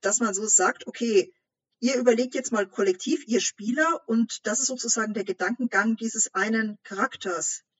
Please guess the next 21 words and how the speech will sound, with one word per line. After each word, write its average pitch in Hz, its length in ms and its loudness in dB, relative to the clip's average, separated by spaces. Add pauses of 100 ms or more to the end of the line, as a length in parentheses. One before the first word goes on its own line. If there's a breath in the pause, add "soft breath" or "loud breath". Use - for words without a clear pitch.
(100)
Ihr 196 100 -4
wisst, 240 180 -2
wie 233 60 -8
ich 214 120 -10
meine, 202 220 0
dass 233 200 -2
man 214 120 -6
sozusagen 196 800 -4 (300 loud breath)
das - 400 2
von 214 100 -4
der 185 120 0
Metaebene 226 640 -4
dann 202 260 -4
auf 208 300 -4
die 220 100 -8
Fähigkeit 202 520 -4
des 196 140 -4
Charakters 190 540 -4
zieht 247 340 -6
und 202 100 -4
sagt, 214 360 -2